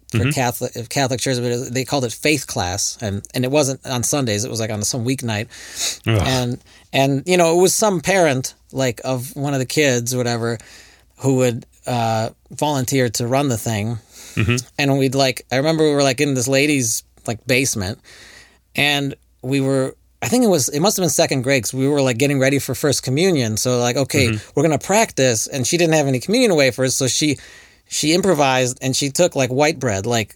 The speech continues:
Speaker 1: like, just, like, s-, sliced Wonder Bread or whatever.
Speaker 2: Yeah.
Speaker 1: And she, like, took, like, a cookie con-, circular cookie cutter and made these little
Speaker 2: That's adorable.
Speaker 1: things of it. And I remember distinctly, I remember, like,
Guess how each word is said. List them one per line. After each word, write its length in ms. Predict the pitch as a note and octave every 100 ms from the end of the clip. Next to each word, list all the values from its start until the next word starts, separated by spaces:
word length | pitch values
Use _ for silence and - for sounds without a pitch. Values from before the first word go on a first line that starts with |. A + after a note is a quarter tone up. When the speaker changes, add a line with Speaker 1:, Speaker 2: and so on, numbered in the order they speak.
| _
Speaker 1:
like, 280 | C3+ B2 A2
just, 320 | C#3 B2 - - -
like, 120 | A#2+
s-, 240 | - - -
sliced 540 | - D3 D#3 D3 -
Wonder 300 | C3 D3+ C3+
Bread 240 | A#2 A2 G#2+
or 80 |
whatever. 420 | G#2 G#2 G2+ F2+ E2+ - - -
Speaker 2:
Yeah. 160 | A2 A#2+
Speaker 1:
And 140 | C3+ C3
she, 160 | C#3
like, 340 | C#3 B2+ - -
took, 140 | C#3+
like, 180 | D3+ C3+
a 60 | B2
cookie 240 | E3 D3
con-, 220 | C3+ C3+ -
circular 500 | - - F#3+ F#3 D#3
cookie 300 | D3+ D#3+ D3+
cutter 280 | D3 C#3 B2+
and 160 | A#2+ B2
made 200 | B2+ B2+
these 160 | B2
little 480 | C3 C3+ B2 A2+ A2 - _ -
Speaker 2:
That's 220 | A#2+ A2
adorable. 420 | G#2+ G2 F2 D2+
Speaker 1:
things 200 | E3 F3
of 80 | C#3
it. 80 | A2+ - - - - _ _ _ -
And 100 | C3+
I 80 | G3+
remember 600 | B3+ A3 G#3 G3 E3 D3
distinctly, 840 | C3 - G3+ G#3 E3 C#3 A#2 A#2+ - _ _ _ _ _
I 60 | D3+
remember, 560 | F3 F#3+ A3 A3 G#3+
like, 400 | F#3 E3 D3 B2+